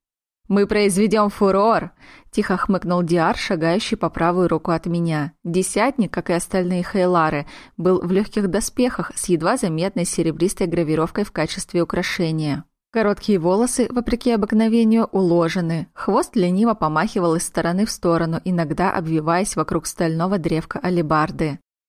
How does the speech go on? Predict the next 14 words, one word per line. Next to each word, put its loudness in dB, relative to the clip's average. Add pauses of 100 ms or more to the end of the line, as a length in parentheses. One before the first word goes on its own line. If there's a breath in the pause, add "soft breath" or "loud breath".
(300)
«Думаешь?» — 2 (160)
одними 0
губами 0
спросила -2
я. 0 (640)
«Уверен», — 2 (180)
ответил 0
Сло 2
за 2
Диара. 0 (380)
«Ириана, 2 (160)
ты 0
же 0
знаешь, 0